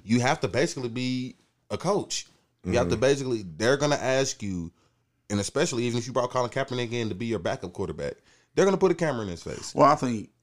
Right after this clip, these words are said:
Speaker 3: you know, I agree because I think, look at the Tennessee Titans right now. Mariota, number one pick in the draft. You know, they've sold out, sold out, sold out to keep him, you know, give him a chance. They bench him this year. You look at him, he's still the ultimate team guy.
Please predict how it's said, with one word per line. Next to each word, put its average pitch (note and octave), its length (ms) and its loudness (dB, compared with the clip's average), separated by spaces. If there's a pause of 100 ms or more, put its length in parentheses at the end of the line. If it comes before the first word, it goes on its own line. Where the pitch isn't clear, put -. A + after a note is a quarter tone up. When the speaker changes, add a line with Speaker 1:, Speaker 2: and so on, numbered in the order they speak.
(100)
Speaker 3:
you A2 80 -8
know, A2+ 140 0 (140)
I A#2 80 0
agree A#2+ 340 -2
because G#2 260 -4
I G2+ 80 0
think, G2+ 280 -6
look G#2 240 -2
at G2 60 -4
the F2+ 80 -8
Tennessee F#2+ 300 -8
Titans G2+ 320 -4
right F#2+ 120 -8
now. F#2 200 -8
Mariota, F#2+ 640 -2 (200)
number G#2+ 220 -2
one G#2 160 0
pick G2+ 220 0
in G2 80 -10
the F#2+ 40 -8
draft. A2+ 640 0
You F#2+ 100 -12
know, F#2 160 -10
they've F#2+ 260 -4
sold G#2+ 480 0
out, G2 160 -2
sold G#2 200 0
out, G2 160 -6
sold G2+ 160 -2
out G2 240 -6
to G2 100 -6
keep B2 320 2
him, G#2+ 400 2 (220)
you G2+ 80 -10
know, F#2 80 -6 (200)
give G#2+ 140 -4
him F#2+ 140 -6
a F2 40 -10
chance. A2+ 340 -6
They F#2+ 100 -6
bench A#2 280 -2
him G2 100 -6
this F#2 180 -10
year. G2 240 -4 (180)
You G#2 220 -10
look C3+ 180 2
at G#2 140 -8
him, G#2 80 -10
he's F#2+ 100 -14
still C3 160 2
the G2 120 0
ultimate G2+ 280 -6
team G#2+ 300 -4
guy. G#2 320 -6